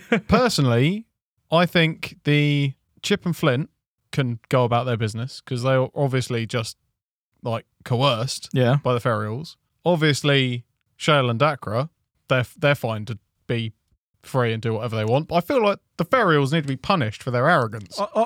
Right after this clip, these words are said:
Speaker 3: well, I'd say, like, if we, if this is the, to be power, I'd
Speaker 2: Yeah.
Speaker 3: say,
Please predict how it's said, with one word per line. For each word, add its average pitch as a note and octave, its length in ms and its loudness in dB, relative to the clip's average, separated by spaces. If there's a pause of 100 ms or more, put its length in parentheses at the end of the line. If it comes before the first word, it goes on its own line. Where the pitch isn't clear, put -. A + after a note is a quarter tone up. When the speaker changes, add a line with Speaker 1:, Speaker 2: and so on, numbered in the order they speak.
Speaker 3:
well, G3+ 180 4
I'd A#3+ 140 0
say, D3+ 160 0
like, C#3 280 0
if E3+ 180 0
we, F3+ 240 2
if E3 200 -2
this E3 220 2
is D#3+ 120 4
the, C#3 220 4
to C#3+ 100 -2
be C3 160 2
power, C3 600 -4 (540)
I'd D3+ 120 0
Speaker 2:
Yeah. C#3+ 80 0
Speaker 3:
say, D3 340 4